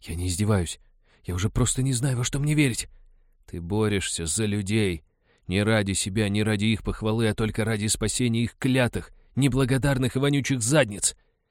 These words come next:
Они терпят, потому что не могут бороться, а ты борешься, потому что не можешь терпеть. Так в чём твоя сила? Ты говорил, что в языке. Но его мне вот-вот отрежут. Так шевели им, борись им до последнего.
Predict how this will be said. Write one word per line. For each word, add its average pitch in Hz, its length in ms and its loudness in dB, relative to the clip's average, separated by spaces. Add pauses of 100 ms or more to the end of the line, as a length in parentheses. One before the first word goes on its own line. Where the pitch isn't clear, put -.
(140)
Они 98 220 -2
терпят, - 460 -4
потому 107 340 -2
что - 160 -2
не 117 140 2
могут 110 320 0
бороться, 113 500 2 (340)
а 98 120 0
ты 139 140 6
борешься, 113 440 4
потому 131 280 2
что - 160 0
не 135 120 2
можешь 131 340 2
терпеть. 131 500 2 (520)
Так - 180 0
в - 60 -6
чём 151 360 6
твоя 117 360 2
сила? 117 520 0 (1120)
Ты - 120 -12
говорил, 110 440 0 (280)
что - 200 -2
в - 20 2
языке. 117 540 0 (680)
Но 123 100 2
его 131 200 4
мне 131 180 4
вот-вот 127 300 0
отрежут. 120 500 0 (340)
Так - 180 8
шевели 165 440 6
им, 80 140 -4 (300)
борись 165 480 8
им 160 100 4
до 156 100 4
последнего. 127 680 6